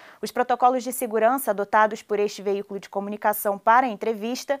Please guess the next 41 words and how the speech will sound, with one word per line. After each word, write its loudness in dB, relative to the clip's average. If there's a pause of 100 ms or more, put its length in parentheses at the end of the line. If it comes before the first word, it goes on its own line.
(240)
são -2
baseados 4
nas -4
normas -2
técnicas 2
de -6
vigilância 0
em -8
saúde. 2 (540)
Todas 0
as 6
regras 4
foram 6
aceitas 0
pelos 0
comitês -4
de -12
campanha -2
dos -8
partidos 0 (340)
e -4
seus 4
candidatos. 0 (640)
Eu 2
converso 2
agora 4
com -4
Silvia -2
Faultes, 4
quarenta 0
e -4
três -4
anos, 4
moradora 2
do -14
distrito -10
de -10
Lumiar 0
desde 2
que -2
nasceu. -2